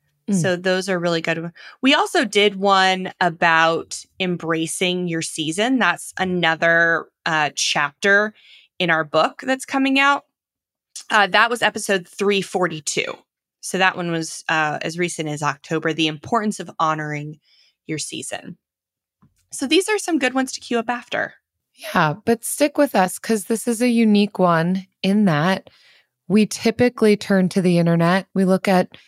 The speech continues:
Speaker 1: two different articles that'll be in the top search about whatever it is that we're chatting through. What does Google have to say about it?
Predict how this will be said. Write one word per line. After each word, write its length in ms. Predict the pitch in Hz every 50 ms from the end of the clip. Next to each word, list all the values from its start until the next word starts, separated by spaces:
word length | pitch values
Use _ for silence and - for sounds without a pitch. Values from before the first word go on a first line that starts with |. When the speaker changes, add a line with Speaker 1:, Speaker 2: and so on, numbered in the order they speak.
| _ _ _ -
Speaker 1:
two 220 | - - 226 208
different 320 | 196 196 185 - 202 190 185
articles 720 | 180 175 185 185 190 190 - - 185 180 175 175 170 -
that'll 180 | - 180 170 165
be 240 | 156 - 190 180 185
in 80 | 180
the 100 | 180 175
top 320 | - - - 175 170 170 -
search 480 | - - - 185 180 175 175 - -
about 260 | 175 156 160 143 -
whatever 400 | 127 160 165 170 175 170 185 190
it 80 | 180 170
is 260 | 175 170 170 160 -
that 200 | - 170 165 -
we're 120 | - 160 170
chatting 500 | - - - 143 139 143 143 143 147 139
through. 440 | - - 156 147 143 151 165 170 - - - - - - - - - _ _
What 500 | - 165 170 185 196 190 208 202 180 -
does 380 | - 190 180 180 180 180 170 170
Google 460 | 160 - 185 175 165 156 - 185 180
have 220 | 165 165 165 160 156
to 80 | - 160
say 320 | - - 160 156 156 156
about 400 | 151 147 151 147 147 147 147 147
it? 280 | 151 160 175 175 -